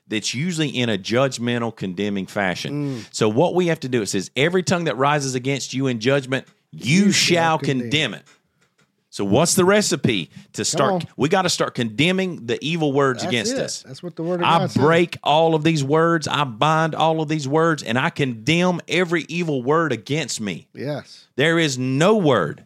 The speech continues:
Speaker 1: that is not blessed by God that shall apply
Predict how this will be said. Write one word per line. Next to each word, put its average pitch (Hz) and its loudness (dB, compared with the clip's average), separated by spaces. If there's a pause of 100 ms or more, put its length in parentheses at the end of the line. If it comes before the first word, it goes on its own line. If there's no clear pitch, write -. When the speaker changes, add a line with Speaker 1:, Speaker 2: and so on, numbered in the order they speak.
Speaker 1:
that 123 2
is 110 0
not 127 0
blessed 143 0
by 117 2
God 101 0 (340)
that 120 -2
shall 117 2
apply 139 -2